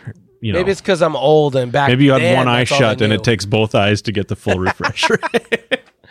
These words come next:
Speaker 2: Oh, I feel sorry
Speaker 1: So
Speaker 2: for somebody that lost
Speaker 1: the,
Speaker 2: an
Speaker 1: the
Speaker 2: eye.
Speaker 1: answer is about seventy-five. So when you're gaming and you're hitting sixty frames per second,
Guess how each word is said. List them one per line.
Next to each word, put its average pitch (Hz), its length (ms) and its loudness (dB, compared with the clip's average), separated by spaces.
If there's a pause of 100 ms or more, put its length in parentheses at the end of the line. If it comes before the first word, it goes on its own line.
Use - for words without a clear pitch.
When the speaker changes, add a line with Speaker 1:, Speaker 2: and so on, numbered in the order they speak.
(280)
Speaker 2:
Oh, 208 100 2
I 156 100 2
feel 170 180 0
sorry 180 200 2
Speaker 1:
So 160 120 4
Speaker 2:
for 135 40 2
somebody 156 200 -2
that 143 60 -4
lost 151 260 0
Speaker 1:
the, 175 60 -4
Speaker 2:
an 165 60 4
Speaker 1:
the 180 60 4
Speaker 2:
eye. 202 100 -2
Speaker 1:
answer 214 300 2
is 170 140 2
about 156 260 0
seventy-five. 123 680 0
So 123 140 0
when 127 140 2
you're 156 140 2
gaming 135 440 0
and 120 80 2
you're 117 120 2
hitting 117 260 2
sixty - 380 -4
frames 117 320 -2
per 110 120 -2
second, 107 400 -4